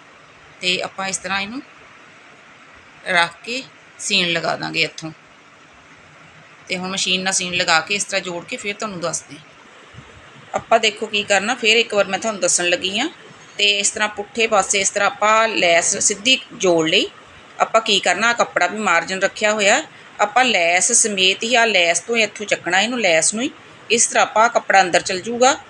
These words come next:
ਤੇ ਇਹਨੂੰ ਆਪਾਂ ਇਸ ਤਰ੍ਹਾਂ ਹੀ ਫੋਲਡ ਕਰਕੇ ਸਿੱਧਾ ਹੀ ਆਪਾਂ ਇਸ ਤਰ੍ਹਾਂ ਜੋੜ ਦਾਂਗੇ।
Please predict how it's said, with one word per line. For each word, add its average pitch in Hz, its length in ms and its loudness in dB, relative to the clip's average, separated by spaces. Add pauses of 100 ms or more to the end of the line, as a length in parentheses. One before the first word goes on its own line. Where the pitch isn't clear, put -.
(320)
ਤੇ 202 140 2
ਇਹਨੂੰ 220 180 -2
ਆਪਾਂ 214 200 2
ਇਸ 202 120 2
ਤਰ੍ਹਾਂ 214 200 0
ਹੀ 277 120 0 (720)
ਫੋਲਡ 208 400 6
ਕਰਕੇ 190 380 2
ਸਿੱਧਾ 220 320 2
ਹੀ 226 60 4
ਆਪਾਂ 220 320 0 (480)
ਇਸ 220 160 2
ਤਰ੍ਹਾਂ 220 180 0
ਜੋੜ 180 280 0
ਦਾਂਗੇ। 185 360 2